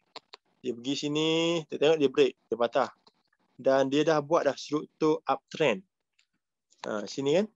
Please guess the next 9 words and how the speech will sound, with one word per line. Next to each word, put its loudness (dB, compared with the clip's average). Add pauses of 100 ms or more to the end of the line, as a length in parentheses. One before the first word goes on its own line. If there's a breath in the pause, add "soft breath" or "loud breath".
(400)
naik, 0 (320)
turun, 2 (240)
naik. 0 (160)
Dah 2
buat 2
dah 2
struktur -4
uptrend. -2 (880)
Ah, -16